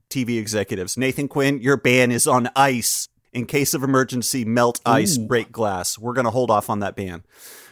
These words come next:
Speaker 1: Will Vanderbilt, "I'd like to ban P J Vogt," I assume that's how you say that last name, "for tarnishing his brand via a low-energy appearance on Jon Lovett's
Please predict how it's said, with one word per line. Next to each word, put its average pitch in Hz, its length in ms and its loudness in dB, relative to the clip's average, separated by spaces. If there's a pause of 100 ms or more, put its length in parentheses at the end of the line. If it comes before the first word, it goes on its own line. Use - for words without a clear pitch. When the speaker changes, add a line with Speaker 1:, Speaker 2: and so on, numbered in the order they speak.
(120)
Speaker 1:
Will 185 240 6
Vanderbilt, 175 680 4
"I'd 143 140 0
like 143 160 -2
to - 80 -6
ban 135 220 0
P 165 180 -10
J 143 220 2
Vogt," 127 460 0
I 107 80 -2
assume 123 300 -4
that's 107 220 -6
how 110 80 -6
you 104 280 -6 (200)
say - 180 -6
that 107 160 -2
last 104 220 -6
name, 143 160 -4
"for 139 120 -6
tarnishing 156 540 -4
his 127 140 -4
brand 117 520 -2
via 117 420 2
a 113 100 -2
low-energy 139 800 0
appearance 147 500 -8
on 110 160 -4
Jon 131 320 -4
Lovett's 120 480 -4